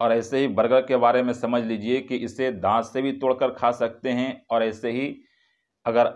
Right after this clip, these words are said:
मुमकिन हो तो हाथ से भी तोड़कर खा सकते हैं, और अगर चाकू से काट कर खा सकते हो तो चाकू से भी काट कर खा सकते हैं। तो ये मसला है कि जो चीज़ आम राइज में अगर हाथ से तोड़कर खाए जाते हो तो उसे हाथ से तोड़कर खाया जाएगा,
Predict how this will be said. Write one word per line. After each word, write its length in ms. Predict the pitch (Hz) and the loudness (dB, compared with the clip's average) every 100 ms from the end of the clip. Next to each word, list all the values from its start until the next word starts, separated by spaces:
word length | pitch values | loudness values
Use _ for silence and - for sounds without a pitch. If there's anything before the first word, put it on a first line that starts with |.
| - | -6
मुमकिन 440 | 107 117 120 151 156 | -4 -2 0 0 0
हो 180 | 120 127 - - _ _ _ | 2 2 0 -8 _ _ _
तो 80 | 98 | -8
हाथ 200 | 82 101 110 | -2 0 0
से 160 | 135 | -2
भी 100 | 135 | -4
तोड़कर 320 | 139 139 131 131 | -2 0 0 -2
खा 160 | 127 123 | -2 -2
सकते 320 | 127 120 135 | -2 -6 -6
हैं, 320 | 135 143 - _ - | -4 -6 -10 _ 2
और 120 | 110 | 4
अगर 220 | 107 107 | 4 0
चाकू 340 | - 107 - 147 | 2 0 2 -2
से 140 | 143 | -2
काट 260 | 131 123 123 | 2 2 2
कर 120 | 127 | 0
खा 180 | 107 113 | 0 0
सकते 300 | 110 117 - | 0 -2 -4
हो 100 | 120 | -6
तो 120 | 101 - | -6 -2
चाकू 260 | 95 92 107 | -2 -2 -6
से 140 | 101 | -6
भी 100 | 113 | -6
काट 280 | 123 90 90 | -2 -4 -2
कर 100 | 104 | -6
खा 160 | - 87 | -4 -6
सकते 300 | 87 82 87 | -8 -12 -12
हैं। 220 | 80 73 _ _ _ _ _ _ _ - | -14 -16 _ _ _ _ _ _ _ -6
तो 60 | |
ये 180 | 131 151 | -2 0
मसला 360 | 147 117 117 107 | 0 -2 0 0
है 120 | 87 | 0
कि 120 | 95 104 | -4 -6
जो 240 | 120 156 156 | 0 0 -2
चीज़ 400 | 131 147 143 - _ _ 113 | -2 0 -2 -6 _ _ 0
आम 280 | 127 135 120 | 2 2 4
राइज 360 | 113 120 127 | 4 4 2
में 420 | 120 135 143 - - - | -2 -2 -2 -6 -10 -6
अगर 240 | 107 117 107 | 0 2 2
हाथ 260 | - 120 | 2 0
से 160 | 123 123 | 0 -6
तोड़कर 340 | 107 131 127 123 | 0 0 2 -2
खाए 240 | - 117 | 2 2
जाते 260 | 123 120 131 | 4 2 0
हो 120 | 135 | -4
तो 80 | 135 | -4
उसे 140 | - | -4
हाथ 180 | 98 104 | -2 -2
से 120 | 107 | -2
तोड़कर 300 | 98 110 110 110 | -6 -4 -4 -2
खाया 260 | 113 117 | 2 2
जाएगा, 460 | 117 117 117 123 | 4 2 2 2